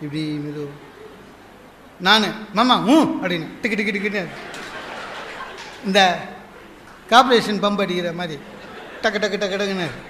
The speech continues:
இப்போ நம்ம வாங்குற டீ பேக்கெல்லாம் மட்டமானது தெரியுமா விலை? அதனால ரொம்ப ஆச்சுன்னா கிழிஞ்சிரும் உள்ளியா. ஏ, அடிச்சுட்டு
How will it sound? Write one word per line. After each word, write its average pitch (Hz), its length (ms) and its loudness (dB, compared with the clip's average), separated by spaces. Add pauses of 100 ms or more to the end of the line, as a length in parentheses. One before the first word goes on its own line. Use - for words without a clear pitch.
(680)
இப்போ 269 320 4
நம்ம 302 440 8
வாங்குற 320 240 2
டீ 311 160 2
பேக்கெல்லாம் 285 420 6
மட்டமானது 285 580 4
தெரியுமா 220 280 2
விலை? 220 200 2 (540)
அதனால 269 320 6
ரொம்ப 294 380 8
ஆச்சுன்னா 277 220 2
கிழிஞ்சிரும் 269 480 2
உள்ளியா. 208 320 0 (2000)
ஏ, 359 100 2
அடிச்சுட்டு 302 800 4